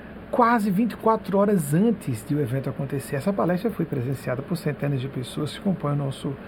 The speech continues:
grupo fechado em quatro países. É um grupo pequeno. É, nesse dia havia, isso a gente tem um registro, duzentas e quarenta pessoas, duzentas e trinta pessoas nos acompanhando. Se não me engano, eram duzentos e quarenta e um quebrado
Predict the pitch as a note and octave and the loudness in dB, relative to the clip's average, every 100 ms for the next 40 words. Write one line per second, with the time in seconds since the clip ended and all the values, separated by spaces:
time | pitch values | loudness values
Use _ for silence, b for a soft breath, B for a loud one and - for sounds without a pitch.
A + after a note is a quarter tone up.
0 | B B B D3+ D#3 D#3+ F3 - E3+ D#3+ | B B B 2 2 0 -2 -2 0 2
1 | D#3+ F3 B B B A3+ G#3+ - C3 - | 0 -4 B B B 2 2 2 0 0
2 | D3 F3 G3 A#3 A3 C3 - E3+ - D3 | 0 2 2 2 2 0 -2 -6 -2 0
3 | F3 G3 B B B B B B - D#3+ | 0 -2 B B B B B B -4 0
4 | F3 G3 G3 D#3 C3+ G#3 F3+ C3+ F#3 G3 | 4 4 4 0 2 4 4 4 4 4
5 | D3+ - B3 - F#3 C#3+ C#3+ C#3 A#2+ C3+ | 2 0 -2 0 0 0 0 -2 -2 -2
6 | A2+ F#3+ - - C3+ B B B F3 A#2+ | 0 0 0 -4 -6 B B B -2 2
7 | F3+ F3 D#3 B2 C#3 E3 C3 E3 E3+ C#3 | 2 2 -2 -2 -2 0 2 2 0 -2
8 | B2+ - E3 C#3 B2 D#3+ C#3 B2 B2+ D3+ | -6 -4 -2 0 0 0 -2 -4 -4 -2
9 | E3 C3+ C3+ B2 C#3+ C3 B2+ C#3 C#3+ - | -2 -2 -6 -4 -2 -2 -2 -4 -4 -2
10 | C#3+ D3 - G#3 F3 C#3 D#3 D3+ C3+ D#3 | -2 -2 0 4 4 4 2 2 2 2
11 | D3 C#3+ C3 D#3 D#3+ E3 E3 C#3 C3+ B2 | 0 0 2 2 2 2 2 0 0 -2
12 | - | -4